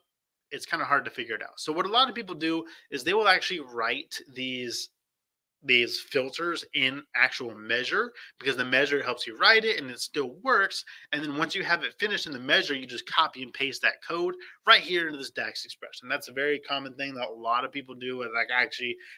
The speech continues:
highly recommend doing that if you are diving into this for the first time, especially if you're not super duper comfortable with, uh,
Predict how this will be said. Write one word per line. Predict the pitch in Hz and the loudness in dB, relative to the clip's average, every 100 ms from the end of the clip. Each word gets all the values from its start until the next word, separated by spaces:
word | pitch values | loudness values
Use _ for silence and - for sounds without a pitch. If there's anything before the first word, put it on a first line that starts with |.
| - | 2
highly | 147 160 156 | 6 6 6
recommend | 147 143 143 143 127 | 4 4 0 -6 -6
doing | 127 131 127 | -6 -4 2
that | 117 120 | 2 2
if | 123 110 | -6 -8
you | 127 120 | -8 -6
are | 117 113 | -4 -4
diving | 113 123 123 120 | 0 0 0 -4
into | 120 113 | -14 -12
this | 113 110 | -10 -8
for | - 113 | -8 -10
the | 107 | -6
first | 156 147 - | -2 0 -2
time, | 127 127 123 | -4 -4 -4
especially | 117 131 127 123 | -8 -8 -8 -6
if | 123 | -2
you're | 123 | 2
not | 117 - - _ | 2 0 -14 _
super | - - 185 180 147 143 | -2 0 2 2 0 -2
duper | 135 131 131 | -2 -4 -6
comfortable | 120 - 110 110 107 - | -6 -8 -10 -10 -10 -6
with, | 113 110 _ - | -6 -6 _ -4
uh, | 120 113 | -2 -2